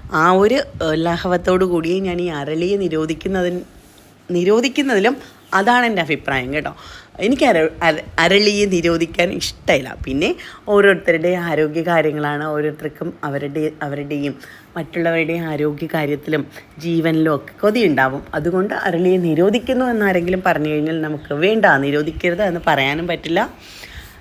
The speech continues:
അതുകൊണ്ട് തന്നെ ഞാൻ എൻ്റെ അഭിപ്രായം പറഞ്ഞു. നിങ്ങൾക്കും അഭിപ്രായങ്ങൾ ഉണ്ടാവാം. ഉറപ്പായിട്ടും നിങ്ങൾക്ക് അഭിപ്രായം ഉണ്ടെന്നുണ്ടെങ്കിൽ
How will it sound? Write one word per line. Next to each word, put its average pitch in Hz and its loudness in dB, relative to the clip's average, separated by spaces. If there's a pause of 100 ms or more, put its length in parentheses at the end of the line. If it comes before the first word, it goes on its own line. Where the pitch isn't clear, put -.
(160)
അതുകൊണ്ട് 277 4
തന്നെ 220 -2 (440)
ഞാൻ 170 2
എൻ്റെ 160 0
അഭിപ്രായം 196 2
പറഞ്ഞു. 208 0
നിങ്ങൾക്കും 180 0
അഭിപ്രായങ്ങൾ 180 0
ഉണ്ടാവാം. 156 -2
ഉറപ്പായിട്ടും 180 -6
നിങ്ങൾക്ക് 151 -8
അഭിപ്രായം 160 -2
ഉണ്ടെന്നുണ്ടെങ്കിൽ 160 -4